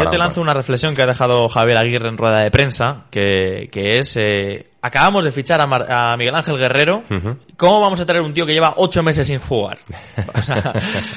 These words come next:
Speaker 1: vale, sí, Guerrero no es Maradona, con todos los respetos, y, y, y le animamos
Speaker 2: Ajá.
Speaker 1: todos desde aquí, pero ¿cómo vas a tener un tío que, que viene sin jugar? O sea, me refiero, para fichar a un tío que no está en forma,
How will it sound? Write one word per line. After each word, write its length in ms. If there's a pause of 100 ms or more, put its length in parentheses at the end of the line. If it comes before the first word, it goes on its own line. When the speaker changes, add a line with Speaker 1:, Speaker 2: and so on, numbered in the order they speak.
(120)
Speaker 1:
vale, 260
sí, 220 (240)
Guerrero 400
no 80
es 80
Maradona, 520
con 100
todos 160
los 80
respetos, 560
y, 40
y, 500
y 180
le 120
animamos 380
Speaker 2:
Ajá. 40
Speaker 1:
todos 160
desde 160
aquí, 300 (380)
pero 220
¿cómo 200
vas 120
a 40
tener 160
un 140
tío 220
que, 160
que 140
viene 220
sin 180
jugar? 340
O 20
sea, 100
me 60
refiero, 220
para 160
fichar 320
a 40
un 140
tío 240 (140)
que 120
no 80
está 160
en 80
forma, 400